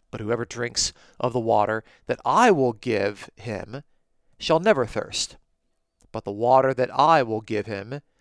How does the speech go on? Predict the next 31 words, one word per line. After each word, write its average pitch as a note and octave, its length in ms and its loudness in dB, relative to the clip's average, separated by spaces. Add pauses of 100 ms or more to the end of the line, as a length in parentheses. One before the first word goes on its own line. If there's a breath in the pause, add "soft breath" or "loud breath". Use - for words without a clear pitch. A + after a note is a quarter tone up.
(240)
will A#2 100 -6
become E3+ 640 -2 (320 soft breath)
in E3 200 -2
him A#2+ 400 -6 (300)
a A2+ 200 -4
well D#3+ 520 4
of B2 200 0
water A2+ 340 0
springing C3+ 560 -6
up A#2+ 180 -4
to A#2+ 200 -10
eternal F#2 440 -12
life." A2+ 460 0 (1300)
The A#2 80 -10
woman A2+ 220 -6
said - 240 -4
to A2+ 80 -10
him, A2 240 -10 (500)
"Sir, - 460 -2 (720)
give D#3+ 220 6
me G#3+ 240 -2
this A2 240 -2
water, G#2 380 -4 (840)
so C3 180 -4
I B2 140 6
will B2+ 160 2
not C3 260 2
be B2+ 100 -8
thirsty, C3 600 -6 (240 soft breath)
nor B2+ 400 2
come B2+ 580 -4